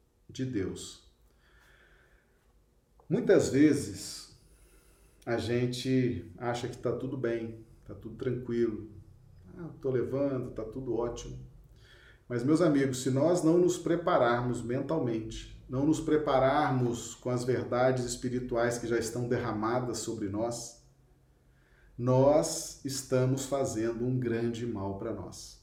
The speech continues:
Estamos nutrindo alianças com espíritos, com essas personalidades vulgares. "Ah, mas Marcelo, ninguém nunca me falou isso."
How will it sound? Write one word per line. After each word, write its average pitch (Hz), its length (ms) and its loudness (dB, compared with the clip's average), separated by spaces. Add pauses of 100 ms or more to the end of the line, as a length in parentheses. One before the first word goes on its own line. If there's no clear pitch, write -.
(500)
Estamos 131 480 0
nutrindo 147 680 4
alianças 123 920 2
com - 220 -6
espíritos, 123 1040 -6
com 127 80 -8
essas 123 240 -4
personalidades 123 1300 -2
vulgares. 98 1000 -8 (1300)
"Ah, 156 60 -12
mas 160 200 0
Marcelo, 175 440 0
ninguém 170 240 6
nunca 190 260 2
me 190 100 0
falou 170 340 4
isso." 156 500 2